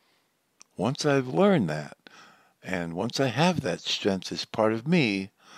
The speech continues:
well, I can look at this past life of mine. I can make this personal inventory.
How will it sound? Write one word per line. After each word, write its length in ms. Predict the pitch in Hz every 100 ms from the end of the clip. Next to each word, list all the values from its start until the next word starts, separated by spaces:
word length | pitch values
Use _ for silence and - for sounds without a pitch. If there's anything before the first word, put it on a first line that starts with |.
| - - -
well, 420 | 80 78 76 85
I 160 | - 95
can 260 | - 95 87
look 200 | 92 85
at 140 | -
this 380 | 90 - - - - -
past 380 | - 90 - 92
life 260 | 120 165
of 160 | - 78
mine. 400 | 78 73 78 82 - - - - _ _ -
I 160 | 101 113
can 240 | - 110
make 240 | 101 107 -
this 240 | 95 90
personal 560 | - 101 95 - 82 90
inventory. 800 | 95 107 90 78 71 71 67